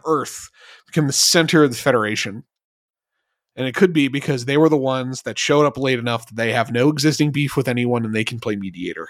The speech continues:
And that's exactly what happens. And it's, like, the best parts of this episode is,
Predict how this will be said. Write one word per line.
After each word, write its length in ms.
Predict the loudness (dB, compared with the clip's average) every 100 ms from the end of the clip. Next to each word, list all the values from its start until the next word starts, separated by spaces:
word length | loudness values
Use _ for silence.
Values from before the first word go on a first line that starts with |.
| -10
And 80 | -8
that's 140 | -4
exactly 320 | -2 0 2
what 120 | 0
happens. 420 | 0 -8 -14 -18 _ _ _ _ _ _ _ _
And 120 | 0
it's, 180 | 0 2
like, 160 | 0 0
the 80 | 0
best 320 | 2 0 0
parts 240 | 0 0
of 80 | -6
this 160 | -8 -8
episode 480 | -8 -10 -10 -12 -18 -8
is, 400 | -8 -6 -10